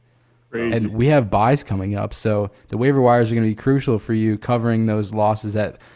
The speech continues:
Speaker 2: at the bye week six. Uh, but
Speaker 1: Mm-hmm.
Speaker 2: we're, but first, we're gonna talk about dogs and logs, and, and then we'll talk some dynasty. I'm gonna throw the, throw the bone over to Mason. He's gonna have to come up with something on the spot, uh, to talk about in dynasty realm.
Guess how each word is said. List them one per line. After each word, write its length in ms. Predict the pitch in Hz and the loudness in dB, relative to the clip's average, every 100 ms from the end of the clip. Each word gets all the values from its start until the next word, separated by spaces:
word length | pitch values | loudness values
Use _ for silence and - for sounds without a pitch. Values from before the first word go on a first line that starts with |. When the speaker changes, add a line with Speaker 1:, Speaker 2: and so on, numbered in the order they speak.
| - | -6
Speaker 2:
at 120 | 110 | -4
the 80 | 107 | -4
bye 280 | 98 113 113 | 0 2 4
week 220 | 113 110 | 2 -2
six. 520 | - 143 123 - - _ _ _ _ | -4 0 0 -4 -20 _ _ _ _
Uh, 160 | 113 113 | -2 0
but 120 | 107 | 2
Speaker 1:
Mm-hmm. 60 | 139 | 4
Speaker 2:
we're, 160 | 160 - | 4 2
but 240 | 131 135 | 0 2
first, 260 | 180 180 180 | 4 2 2
we're 60 | |
gonna 100 | 165 | 2
talk 180 | 151 160 | 4 4
about 200 | 147 131 | 4 2
dogs 300 | 110 127 127 | 4 4 4
and 140 | 120 117 | 2 4
logs, 420 | 117 117 117 - _ _ _ _ | 4 4 2 -6 _ _ _ _
and, 280 | - 143 139 - _ | 2 4 4 0 _
and 120 | 135 156 | 0 4
then 320 | 180 160 - - | 6 4 2 -4
we'll 100 | 147 | -2
talk 240 | 156 175 | 2 2
some 160 | - 135 | 2 0
dynasty. 640 | 117 110 107 - 113 107 107 - _ _ _ | 2 0 -2 -2 -2 -2 -6 -20 _ _ _
I'm 100 | - | 0
gonna 120 | 139 139 | 2 2
throw 300 | 131 127 123 | 4 6 6
the, 320 | 120 110 - _ - | 4 2 -4 _ -4
throw 140 | 135 | 2
the 80 | 131 | 2
bone 260 | 113 123 123 | 4 4 4
over 220 | 120 117 | 2 2
to 60 | |
Mason. 440 | 113 117 113 - 113 | 2 0 -2 -2 -2
He's 180 | 113 120 | 0 -2
gonna 80 | 117 | -2
have 40 | |
to 120 | 110 110 - | -4 -8 -6
come 200 | - 131 | 0 2
up 220 | 120 - | 2 0
with 80 | - | -4
something 300 | 120 113 113 | -2 0 0
on 100 | 107 | -2
the 60 | |
spot, 500 | 101 - 113 107 - _ _ _ _ - | -6 -2 0 0 -2 _ _ _ _ -8
uh, 360 | 113 110 107 104 - - | -2 0 0 -2 -8 -8
to 100 | 117 | -4
talk 300 | 131 127 123 | 0 2 2
about 320 | 113 110 104 | 0 0 0
in 120 | 113 | -2
dynasty 520 | 104 113 113 104 - | -2 -2 -2 -4 -4
realm. 400 | 107 110 110 110 | -2 0 -2 -4